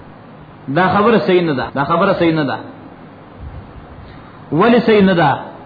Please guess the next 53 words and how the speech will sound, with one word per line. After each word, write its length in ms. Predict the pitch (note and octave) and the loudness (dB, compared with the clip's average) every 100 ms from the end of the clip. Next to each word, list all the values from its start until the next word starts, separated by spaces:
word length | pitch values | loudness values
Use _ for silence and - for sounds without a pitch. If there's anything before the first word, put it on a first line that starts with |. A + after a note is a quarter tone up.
| - - - - - - - - - - - - - - - - C3+ C#3 | -20 -20 -20 -20 -20 -20 -20 -20 -20 -20 -20 -20 -20 -20 -20 -18 -10 -2
ځکه 220 | A#3 B3 | 0 2
صحیح 240 | - G#3+ | 2 2
نه 80 | A3 | 2
ده 100 | A3 | 2
چې 160 | F3+ F3+ | 0 2
ګوره، 360 | G3 G3 D#3 A2+ - - | 2 2 0 -2 -10 -4
انو 160 | E3 F3+ | 0 2
وایي 120 | F3+ | 2
دا 100 | F#3 | 2
دوه 160 | F#3 A3+ | 0 0
کسان 340 | G3 G#3 G3 | 0 0 2
را 60 | G3 | 2
لوري، 180 | F#3+ | 0
دا 140 | F#3 E3 | 0 0
خبره 220 | E3 F3 | 0 -2
ته 100 | E3 | -2
مخکې 220 | D#3+ D3+ C3+ | -6 -6 -4
پوره 160 | D3+ | -4
کړم، 240 | C#3 A2 G#2+ | -2 -6 -6
نو 60 | |
بیا 140 | A2+ A#2 | -6 -6
یې 40 | |
پرې 100 | A#2 | -6
رد 100 | A2+ | -8
وکړه. 320 | G#2 - - - - - - - - - - - | -10 -16 -20 -20 -20 -20 -20 -20 -20 -20 -20 -8
نو 140 | D#3 F3 | -2 0
وایي 140 | F#3 | 0
دا 140 | F#3 | 0
داود 240 | F#3 G3 A#3+ | 2 2 4
علیه 120 | A3 | 2
السلام 360 | G3+ F#3+ G3 F#3+ | 2 0 0 0
داسې 220 | F#3 F#3+ | 0 2
وکړل 260 | G3+ G#3+ G3+ | 0 0 0
چې 60 | |
دغه 200 | F3+ E3+ | 0 -2
سړی 220 | E3 F#3 F#3 | 0 -2 0
شهید 180 | G3 G3 | 0 0
کړ 40 | |
او 80 | F3+ | 0
ښځه 180 | D#3 D#3 | 0 0
یې 100 | D3+ | 0
له 20 | C3+ | 0
واغسته. 400 | C3+ A#2+ - - - - - - - - - - | 0 -2 -8 -16 -20 -20 -20 -20 -20 -20 -18 -6
نو 60 | C#3+ | -4
دا 60 | |
دوه 140 | C#3+ F3 | 0 -2
کسان 280 | E3 E3+ | 0 -2
ورته 200 | E3 C#3+ | -2 -2
رالل. 260 | C#3 C3+ A#2 - - - - - - - - - - - - - - - - | -2 -2 -4 -10 -18 -16 -16 -16 -18 -20 -20 -20 -20 -20 -20 -20 -20 -20 -6
یو 140 | D3 F#3 | 0 2
یې 80 | F3+ | 2
چې 40 | |
د 100 | E3+ | 0